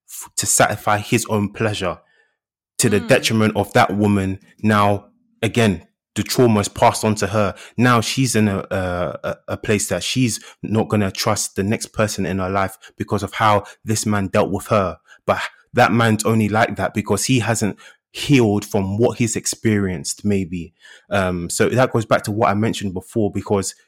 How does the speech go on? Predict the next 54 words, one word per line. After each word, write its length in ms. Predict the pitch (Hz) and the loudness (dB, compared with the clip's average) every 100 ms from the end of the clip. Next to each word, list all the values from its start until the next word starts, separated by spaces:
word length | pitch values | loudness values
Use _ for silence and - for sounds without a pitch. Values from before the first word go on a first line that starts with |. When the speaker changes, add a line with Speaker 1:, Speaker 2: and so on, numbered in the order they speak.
| _ - | _ 2
Speaker 1:
if 200 | 160 156 | 4 4
you're 160 | 135 113 | 2 2
hurt, 360 | - 110 - | 2 2 2
you're 80 | 107 | -2
just 200 | 131 - | -2 0
gonna 160 | 110 95 | -2 -2
hurt 200 | 113 - | -4 -2
somebody 440 | 110 98 95 92 | -2 -2 -2 0
else. 420 | 101 82 - - _ _ _ _ _ _ - 170 - | 0 -2 -8 -10 _ _ _ _ _ _ -20 -10 -2
That's 180 | 120 | 0
something 300 | - 113 - | 0 -2 -2
Speaker 2:
Exactly. 20 | 101 | -2
Speaker 1:
that, 240 | 98 87 | -2 -2
that 260 | 95 95 - | -2 -4 -4
I've, 80 | 101 | -6
I've 60 | 95 | -2
learned 200 | 104 92 | -2 -4
this 240 | 101 - | -8 -8
year. 200 | 101 90 | -6 -6
You 160 | 90 101 | -6 -6
can't 240 | - 135 | -2 0
move 180 | 110 117 | 2 0
forward 600 | - - 120 104 90 - - | -2 2 2 2 0 -6 -8
if 160 | - | -8
you 60 | 95 | -6
haven't 280 | 104 - - | -6 -8 -6
healed. 440 | 113 98 82 - _ _ _ _ - | -2 -2 -4 -14 _ _ _ _ -6
Um, 160 | 98 85 | -6 -4
so 140 | - | -8
part 320 | - - 131 | -2 2 4
of 120 | 113 | 2
Speaker 2:
Mm. 80 | 117 | 0
Speaker 1:
knowing 360 | 113 113 110 104 | 2 2 2 0
that, 120 | - | 0
okay, 260 | 107 - 101 | -2 -2 -4
yes, 500 | 95 110 101 - - - - _ - | -2 -2 -2 -4 -10 -14 -20 _ -8
m-, 120 | 110 - - | -6 -6 -2
me, 500 | 117 123 120 113 - _ - | 2 4 4 0 -4 _ -10
again, 300 | 98 104 95 | -4 -2 -2
if 160 | - | -4
I 40 | 95 | -4
really, 280 | 95 104 | -2 -2
back 240 | - 104 - | -2 -6 -6
to 80 | 95 | -8
what 100 | 85 | -8
I 20 | |
started 280 | - 101 80 | -6 -6 -6
at 40 | |
the 60 | 85 | -8
stop, 320 | - 117 - - _ - - | -6 -4 -4 -8 _ -20 -8
at, 200 | 95 90 | -6 -4
at 140 | 92 90 | -6 -8
the 40 | |
start, 320 | - - 104 | -6 -2 -2